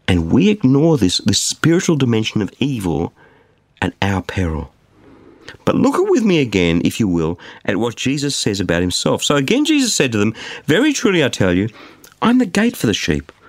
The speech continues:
All who came before me were thieves and bandits, but the sheep didn't listen to them. I'm the gate. Whoever enters by me will be saved and will come in and go out and find pasture."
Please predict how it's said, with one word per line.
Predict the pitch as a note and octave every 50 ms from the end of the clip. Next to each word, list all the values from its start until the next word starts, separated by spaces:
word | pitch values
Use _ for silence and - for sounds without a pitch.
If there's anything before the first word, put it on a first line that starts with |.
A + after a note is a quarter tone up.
| - - - - -
All | - - F3 B3 D4
who | D#4 D#4+
came | B3+ - A#3+ A3+ G#3
before | F#3 F3+ - - E3+ D#3 D3+
me | D3 D3+
were | C#3 A2+ A2
thieves | - - - C3+ C3 C3 B2+ -
and | A2+ G2+
bandits, | G2+ G2 F#2+ F#2+ F#2+ F#2
but | - -
the | - -
sheep | - - - G3+ G#3+ -
didn't | A3 G#3+ A3+ - -
listen | - G#3+ G#3+ - - -
to | -
them. | D#2 C#2+ C2+ C#2 - - - - - - - - - - _ _ _ _ _
I'm | - C#3 D#3 D#3+ D3
the | C3+ B2
gate. | - - - - - - - - _ _ - - - - _ -
Whoever | - A2+ B2+ D#3 F#3 A#3
enters | - - - G3 F3+ F#3+ F3+ D#3
by | - D3+ C#3+ C3
me | B2 A2+ A2+ A2+
will | G#2+ G#2
be | G2 G2
saved | - - - - F2 A2 C#3+ F3+ G3 F#3+ - - - - - - - -
and | F#2 F#2+ F#2+
will | F#2
come | - - - G2+ F#2 G2
in | C3 E3 F#3 -
and | - G2+
go | F2+ F#2 F2+ F2
out | E2+ E2+ E2+ F2 E2 - - _ _ _ _ _ _ _ _ _ _ _ _ _
and | F2+ F2+ -
find | - D#2 D#2+ D#2+ D2+
pasture." | - - D#2 C#2+ C#2 - - - B1